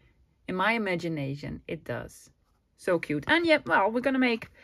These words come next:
uh, a tag in it. It's gonna have something behind, but it <laughs> really doesn't need to because it's already lovely. Love it. Guys, I hope you enjoyed it.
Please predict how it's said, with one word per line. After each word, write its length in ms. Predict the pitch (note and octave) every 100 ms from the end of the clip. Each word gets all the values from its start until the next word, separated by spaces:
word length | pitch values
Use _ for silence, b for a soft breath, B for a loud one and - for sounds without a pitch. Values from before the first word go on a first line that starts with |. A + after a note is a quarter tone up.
| b b -
uh, 320 | G3+ F#3 F3+
a 60 | -
tag 380 | - F3+ G3+
in 160 | - D3
it. 200 | D3 D3+
It's 160 | - E3+
gonna 260 | E3+ C#3+ C3
have 260 | C3 C3
something 440 | - D3 C#3 C#3+ C#3
behind, 400 | D3+ C#3+ B2 -
but 160 | F#3
it 60 | F3+ D3+
<laughs> 100 | C3+
really 120 | G3 -
doesn't 340 | G#3+ - - E3+
need 300 | D3+ D3+ -
to 120 | D#3+
because 540 | - E3+ - D3 D3
it's 160 | D#3+ D3
already 360 | D3 - C#3+
lovely. 420 | D3 - - - - _ b b b b b b -
Love 460 | F3+ A3 G#3 D#3+
it. 320 | D3 - - - - _ _ _ b -
Guys, 260 | D#4 A3 -
I 120 | B3+
hope 340 | C4+ C#4 C#4+
you 60 | -
enjoyed 360 | B3+ A3 F#3+
it. 100 | F3